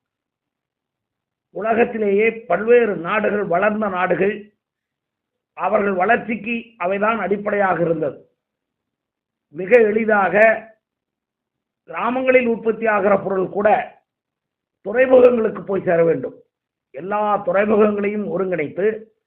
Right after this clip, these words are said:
அதே போல் நாட்டிலே உற்பத்தி செய்யப்படுகிற உற்பத்தி மையங்களையும் ஒருங்கிணைத்து, உற்பத்தியாளர்களாக கருதப்படுகிற கிராமப்புறத்தினுடைய சிறு சிறு உற்பத்தியாளர்கள் கூட அவருடைய பொருள்களை வெளிநாடுகளுக்கு அனுப்ப முடியும்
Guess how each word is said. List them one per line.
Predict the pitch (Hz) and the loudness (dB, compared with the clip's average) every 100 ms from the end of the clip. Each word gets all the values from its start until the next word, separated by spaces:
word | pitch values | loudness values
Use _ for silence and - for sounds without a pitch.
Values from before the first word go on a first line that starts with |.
| _ _ _ - | _ _ _ -10
அதே | 185 220 | -4 -2
போல் | - 247 240 | 0 0 0
நாட்டிலே | 180 208 208 214 | -2 -4 -4 0
உற்பத்தி | 202 185 190 240 226 | 2 2 -2 -6 -2
செய்யப்படுகிற | 190 208 196 196 180 214 | -2 -2 -2 -4 -2 -2
உற்பத்தி | 190 180 233 226 208 | -2 -2 -4 -2 -4
மையங்களையும் | 165 196 226 220 208 214 202 | -6 -4 -4 -4 -4 -4 -4
ஒருங்கிணைத்து, | 175 160 147 135 196 214 214 - _ _ _ _ _ | -6 -6 -6 -8 0 0 0 -8 _ _ _ _ _
உற்பத்தியாளர்களாக | 165 175 254 - 254 240 220 220 208 202 | -16 -2 0 2 2 2 2 0 0 0
கருதப்படுகிற | 202 202 208 202 190 190 214 | 0 0 0 0 0 2 2
கிராமப்புறத்தினுடைய | 165 175 226 254 247 220 208 196 196 226 - | 0 -2 0 -2 -2 -6 -4 -6 -2 -4 -2
சிறு | 220 262 233 | -6 -6 -6
சிறு | 233 220 196 | -4 -2 -4
உற்பத்தியாளர்கள் | 175 202 202 185 185 156 147 | -4 -8 -2 0 0 -4 -8
கூட | 175 202 180 - - _ _ - | -4 -2 -2 -4 -16 _ _ -10
அவருடைய | 180 170 160 | -6 -4 -4
பொருள்களை | 151 196 190 190 233 226 - _ _ _ _ _ _ | -4 -6 -4 0 -2 -2 -18 _ _ _ _ _ _
வெளிநாடுகளுக்கு | 147 202 269 277 247 226 214 208 | -8 -4 -2 4 4 4 0 -2
அனுப்ப | 196 180 | -4 -4
முடியும் | 180 180 175 | -6 -4 -4